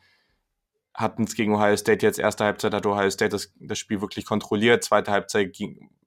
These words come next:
hat Brent Venables dann wirklich auch seine Strategie mehr umsetzen können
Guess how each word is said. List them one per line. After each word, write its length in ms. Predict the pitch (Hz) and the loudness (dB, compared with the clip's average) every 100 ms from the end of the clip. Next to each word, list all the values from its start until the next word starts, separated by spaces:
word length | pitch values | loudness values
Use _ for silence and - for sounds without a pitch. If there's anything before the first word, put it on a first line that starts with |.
| _ | _
hat 220 | 107 95 | -10 -2
Brent 240 | 110 98 | 0 0
Venables 440 | 101 104 101 101 - | 0 0 0 -2 -2
dann 180 | 101 | -2
wirklich 280 | 98 104 101 | 0 -4 -4
auch 120 | 104 | -4
seine 400 | 98 104 101 101 | 0 0 2 0
Strategie 480 | 95 - 98 104 107 | -2 -4 -6 -4 -2
mehr 140 | 104 101 | 0 0
umsetzen 420 | 117 113 - 107 | 0 -2 -2 -2
können 340 | 113 101 98 | 0 -2 -4